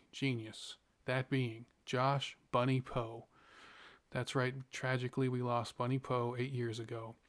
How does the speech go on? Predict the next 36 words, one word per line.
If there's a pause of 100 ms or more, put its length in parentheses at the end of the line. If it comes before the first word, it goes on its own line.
(520)
And (160)
in
honor (180)
of, (520)
uh,
his
passing
and
remembering
him, (460)
in
remembrance
of, (440)
I
like
to
do
the,
the,
the
ultimate
compliment
in
my
mind,
which
is (840)
play
his
music. (640)
And, (180)
uh,
driving
down
the
highway